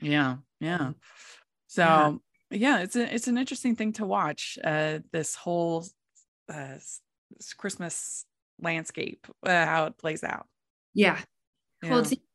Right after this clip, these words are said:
Speaker 2: funny how a couple of years ago, Netflix got into it. It's like they've
Speaker 1: Uh-huh.
Speaker 2: realized that it, money talks, and they've realized, like, "Oh, this is profitable,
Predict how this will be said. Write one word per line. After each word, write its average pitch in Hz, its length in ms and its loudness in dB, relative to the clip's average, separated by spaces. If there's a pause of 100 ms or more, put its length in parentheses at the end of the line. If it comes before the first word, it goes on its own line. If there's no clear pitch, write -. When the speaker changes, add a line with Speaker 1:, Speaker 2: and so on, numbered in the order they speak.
(140)
Speaker 2:
funny 208 180 8
how 190 160 8
a 180 40 6
couple 190 220 -2
of 170 80 2
years 170 260 2
ago, 170 200 2
Netflix 170 600 0
got 175 400 4 (160)
into 202 440 4
it. 196 200 6
It's 190 160 0
like 214 180 2
they've 214 200 6
Speaker 1:
Uh-huh. 220 420 0 (380)
Speaker 2:
realized 185 340 -8
that 156 280 0
it, 202 140 2
money 208 260 4
talks, 180 460 2
and 170 100 -4
they've 165 180 -2
realized, 190 340 4
like, - 240 -4
"Oh, 294 160 6
this 196 240 -2
is 220 460 4 (640)
profitable, 180 720 -2